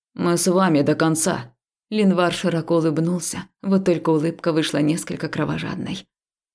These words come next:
«Я-то тебя точно не брошу». Даймир скрутил карту и пожал плечами. «Умирать так в хорошей компании».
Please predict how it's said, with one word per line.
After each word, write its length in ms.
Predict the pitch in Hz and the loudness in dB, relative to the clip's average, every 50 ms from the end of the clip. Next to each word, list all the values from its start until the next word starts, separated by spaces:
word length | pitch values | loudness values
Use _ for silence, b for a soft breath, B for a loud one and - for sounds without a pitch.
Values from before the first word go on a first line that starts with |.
| _ _ _ _ _ _ _ _ _ _ _ _ _ _ - | _ _ _ _ _ _ _ _ _ _ _ _ _ _ -6
«Я-то 320 | - 120 110 98 - 160 | -4 -4 -2 0 0 0
тебя 280 | 147 - 160 147 147 143 | 2 2 2 2 2 2
точно 380 | 143 135 127 - - - - | 2 0 0 0 -2 -2 0
не 140 | - - 123 | 0 0 0
брошу». 480 | 123 - - - - - - - - - _ _ _ _ _ _ _ _ | -2 -2 -4 -4 -6 -8 -8 -10 -12 -14 _ _ _ _ _ _ _ _
Даймир 420 | 226 226 226 220 202 190 180 165 | 0 2 4 4 6 4 4 2
скрутил 440 | 165 - - - 165 160 - 165 160 160 | 0 -4 -2 -2 -2 0 2 0 0 0
карту 340 | - 160 160 156 - 165 | -2 -4 -6 -6 -6 -8
и 120 | - - 170 | -6 -6 -4
пожал 340 | - 156 147 147 156 151 147 | -2 -2 -2 -2 -2 -4 -4
плечами. 580 | 147 147 147 - - 156 147 147 151 165 - - _ _ _ _ _ _ _ _ | -4 -6 -4 -4 -6 -6 -6 -6 -8 -10 -12 -16 _ _ _ _ _ _ _ _
«Умирать 640 | 262 247 220 196 170 156 147 151 170 160 - - - _ | -8 -4 -2 -2 0 0 0 -2 -2 -4 -8 -12 -12 _
так 180 | - - - - | -12 -12 -12 -8
в 40 | |
хорошей 440 | - - 156 - - - - - - | -6 -4 -4 -2 -4 -4 -6 -6 -6
компании». 640 | - 135 131 - - - - - - - - - - | -4 -4 -4 -4 -4 -4 -4 -4 -6 -6 -8 -10 -12